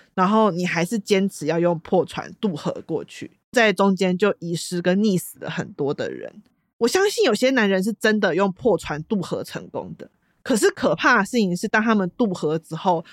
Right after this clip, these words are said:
他们不会对那些在河中溺死的男人展现多少同情心。就像是在《三道猴子》的最后，作者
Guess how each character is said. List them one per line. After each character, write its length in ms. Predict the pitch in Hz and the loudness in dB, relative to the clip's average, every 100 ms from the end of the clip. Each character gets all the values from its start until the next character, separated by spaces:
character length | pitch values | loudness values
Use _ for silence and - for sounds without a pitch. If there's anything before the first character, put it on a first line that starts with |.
| - _ | -20 _
他 120 | 359 | 2
们 120 | 349 269 | 2 2
不 180 | 208 | 0
会 240 | 202 302 247 | 2 2 4
对 160 | 262 | 2
那 180 | 247 240 | 4 2
些 240 | 226 214 208 | 0 0 2
在 180 | 233 | 2
河 240 | 220 - 175 | 0 0 0
中 220 | 190 196 | 2 0
溺 160 | 240 202 | 2 0
死 180 | - 160 | -2 -4
的 100 | 151 | -4
男 180 | 143 | -4
人 160 | 156 160 | -4 -2
展 220 | 170 - | -2 -4
现 280 | - 208 170 - _ _ | 0 0 0 -6 _ _
多 160 | 208 208 | 2 4
少 160 | 185 | 2
同 220 | - - 92 | -2 -8 -10
情 240 | - - | -12 -12
心。 260 | - 202 185 _ _ | -12 -10 -12 _ _
就 100 | - | -2
像 180 | 339 330 | 2 2
是 80 | 285 | 2
在 120 | 277 | 2
《三 160 | 285 240 | 2 2
道 160 | 254 240 | 2 2
猴 240 | - 185 | 4 2
子》 140 | 175 156 | 2 -4
的 80 | 147 | -2
最 280 | - 185 | 0 0
后， 240 | 160 180 165 | 2 2 2
作 240 | 240 208 | 4 2
者 280 | 170 131 | 2 -6